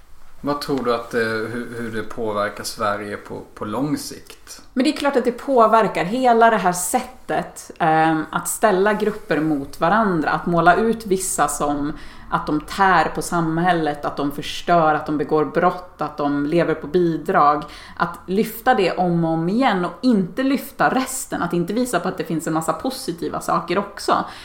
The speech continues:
Speaker 2: Eh, och att ta vissa små frågor och lyfta dem som att de är gigantiska, att det här är det viktigaste samhällsproblemet vi har.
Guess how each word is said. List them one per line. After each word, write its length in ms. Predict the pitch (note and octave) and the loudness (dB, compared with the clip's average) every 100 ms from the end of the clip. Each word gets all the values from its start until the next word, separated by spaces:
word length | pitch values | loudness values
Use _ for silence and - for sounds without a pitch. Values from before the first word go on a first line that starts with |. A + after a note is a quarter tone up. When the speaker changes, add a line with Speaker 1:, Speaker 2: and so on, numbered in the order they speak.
| - - | -18 0
Speaker 2:
Eh, 380 | F3 E3+ E3 - G3+ | 2 4 4 2 2
och 240 | F#3 F3+ - - - - G3+ | 4 6 4 -2 -16 -2 -2
att 180 | F#3+ | 0
ta 280 | - B3 A3+ | 4 8 8
vissa 260 | A3+ - F3 | 4 0 -2
små 540 | - - A3+ A#3+ F3+ | 0 2 2 4 4
frågor 600 | F3+ - C4+ C#4 A3+ G3+ | 2 -2 2 2 4 4
och 60 | G3 | 4
lyfta 320 | G3+ - E3 | 0 2 2
dem 140 | D#3 | 2
som 140 | D#3 D3+ | 0 -4
att 100 | D3+ | -4
de 100 | D#3 | -4
är 60 | |
gigantiska, 840 | D3 D#3 G#3+ B3 B3 A3 F3 - D3+ | -4 -4 2 4 4 0 -4 -2 -2
att 80 | |
det 60 | D#3+ | 0
här 160 | F3+ E3+ | 0 0
är 60 | |
det 100 | D#3+ | 0
viktigaste 580 | E3+ F#3+ - D3 D3+ E3+ | -2 -6 -6 -8 -6 -6
samhällsproblemet 720 | F#3 D#3+ C#3+ - D3 D3+ D3 D#3+ | -4 -2 -2 -4 -4 -4 -4 -4
vi 60 | |
har. 440 | F#3 A#3+ D#3 F#3+ | 2 4 4 2